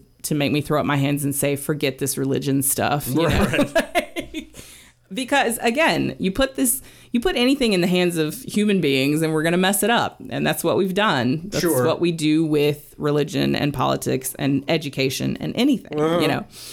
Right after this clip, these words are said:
Speaker 1: But that doesn't mean we should bail. In fact, it means all hands on deck. Let's get in there and let's make this better.
Speaker 2: Do you walk around on the day-to-day feeling unnerved? I grew up with this set of principles.
Speaker 1: Yeah.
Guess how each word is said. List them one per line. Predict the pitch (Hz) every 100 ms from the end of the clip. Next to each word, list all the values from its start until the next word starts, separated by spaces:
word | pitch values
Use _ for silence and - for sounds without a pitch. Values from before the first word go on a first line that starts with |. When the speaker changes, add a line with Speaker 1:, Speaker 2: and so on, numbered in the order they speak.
| - - - -
Speaker 1:
But | 208
that | 214
doesn't | 208 220
mean | 226 202
we | 202 175 -
should | - 156
bail. | 165 269 403 131 -
In | 160
fact, | 160 214 185 151
it | -
means | 165 165 156 - _ -
all | 226
hands | 269 269
on | 208 -
deck. | 208 294
Let's | 190 143
get | - 156
in | 240
there | 285 151 127 143
and | - 160
let's | 156 -
make | 165 165
this | 170
better. | 165 147 175 131 139 - - _ _ _ _
Speaker 2:
Do | 127
you | 196
walk | 160 180 196
around | 180 160 160 156
on | 147
the | 117
day-to-day | 135 135 127 131 127
feeling | 147 131 123
unnerved? | 117 113 107 92 76 - - - - - - - -
I | 226
grew | 120 180
up | 190 190
with | 170 170
this | 165 160
set | 160 156
of | 147
principles. | 139 123 110 107 110 147 -
Speaker 1:
Yeah. | 175 196 185 139